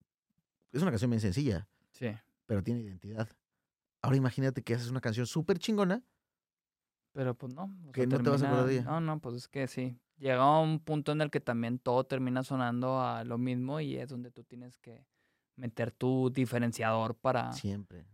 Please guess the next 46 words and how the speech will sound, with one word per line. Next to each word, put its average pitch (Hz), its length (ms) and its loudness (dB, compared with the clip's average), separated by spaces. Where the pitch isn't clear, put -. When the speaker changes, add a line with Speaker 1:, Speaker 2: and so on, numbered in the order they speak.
Speaker 2:
que 123 140 -2
llame 113 260 6
Speaker 1:
siempre. - 40 2
Speaker 2:
la 131 100 4
atención 117 760 -2
y 135 60 0
se - 80 -8
le 120 60 0
Speaker 1:
Es 123 60 -2
Speaker 2:
quede 120 80 0
a 113 40 2
Speaker 1:
que 123 40 2
Speaker 2:
la 123 80 2
Speaker 1:
todos 147 240 4
Speaker 2:
gente. 143 60 2
Speaker 1:
van 131 140 2
por 147 140 2
aquí, 113 460 -4
neta, 110 520 -2
irte 120 260 0
por 107 220 0
acá 120 380 -4
es 101 180 -12
la 117 100 -2
mejor 98 200 -4
opción. 85 320 -6
Speaker 2:
Sí, 120 220 2
pero 135 200 6
es 135 60 6
lo 135 80 4
Speaker 1:
Siempre. 139 60 8
Speaker 2:
más 135 200 4
complicado 117 720 -4
también. 123 380 -2
Pero, 135 220 4
güey, 117 340 2
pues, 117 260 -10
es 110 180 -4
lo 123 160 0
que 117 540 -2
a 117 120 -8
fin 120 180 0
de 123 100 2
cuentas 131 300 -2
te 135 100 2
va, 117 200 2